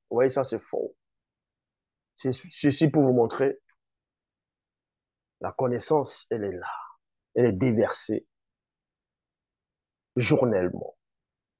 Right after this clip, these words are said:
Elle se comprend. Donc,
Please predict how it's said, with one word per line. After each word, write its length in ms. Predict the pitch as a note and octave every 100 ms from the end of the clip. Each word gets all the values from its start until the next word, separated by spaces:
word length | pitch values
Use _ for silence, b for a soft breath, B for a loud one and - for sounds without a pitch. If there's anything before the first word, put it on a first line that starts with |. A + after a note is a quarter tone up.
| _ _ _ _ _ _ _
Elle 80 | A#2+
se 100 | -
comprend. 320 | - - - - _ _ _ _ _ _ _ _ _ _ _ _ _ _ _
Donc, 420 | D#3+ D#3 - -